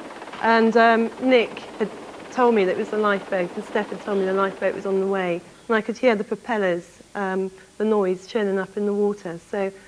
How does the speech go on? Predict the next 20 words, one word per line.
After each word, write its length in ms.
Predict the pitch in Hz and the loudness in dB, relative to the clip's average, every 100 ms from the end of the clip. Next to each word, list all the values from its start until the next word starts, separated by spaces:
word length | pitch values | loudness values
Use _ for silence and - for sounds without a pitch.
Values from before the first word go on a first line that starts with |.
| - - 220 | -20 -8 -6
I 80 | |
felt 400 | 214 240 202 - | 0 2 2 0
tremendous 460 | - 240 233 220 208 | -2 4 4 2 -2
happiness, 680 | - 226 226 185 175 - - | -4 -2 0 0 -2 -6 -6
and 120 | 208 | -2
I 120 | 202 | -2
thought, 280 | 196 220 - | -2 -4 -2
"I'm 160 | 208 208 | -4 -2
definitely 340 | 214 - - | -4 -6 -6
gonna 160 | 208 208 | -2 -2
survive 460 | 208 196 214 202 202 | -4 -6 -4 -4 -6
this 160 | 196 | -6
ordeal." 480 | 196 185 196 185 196 190 - - - _ _ | -4 0 0 0 -4 -8 -20 -20 -20 _ _
And, 200 | 214 202 208 | -6 -4 -2
you 100 | 233 | -2
know, 140 | 214 | 0
I 40 | 208 | -2
was 140 | 202 | -2
really 180 | 233 220 | -2 -2
happy. 420 | 220 208 208 196 | -4 -6 -6 -6